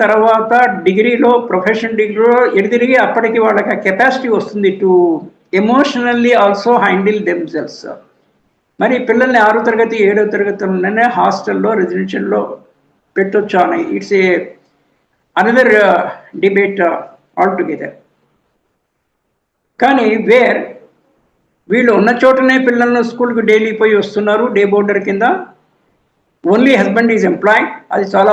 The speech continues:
ఉత్తమము. అలా అని ఎడ్యుకేటెడ్ అదర్స్ని వాళ్ళకి ఎంప్లాయ్‌మెంట్ని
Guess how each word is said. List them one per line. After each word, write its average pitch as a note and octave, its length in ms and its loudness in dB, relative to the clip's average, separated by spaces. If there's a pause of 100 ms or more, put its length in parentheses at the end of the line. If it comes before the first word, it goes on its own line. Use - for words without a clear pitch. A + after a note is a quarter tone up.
ఉత్తమము. G3+ 460 0 (720)
అలా A3 180 2 (140)
అని C#4 160 0 (160)
ఎడ్యుకేటెడ్ A#3 840 -2
అదర్స్ని A#3+ 400 0
వాళ్ళకి G#3 320 2
ఎంప్లాయ్‌మెంట్ని A3 760 -2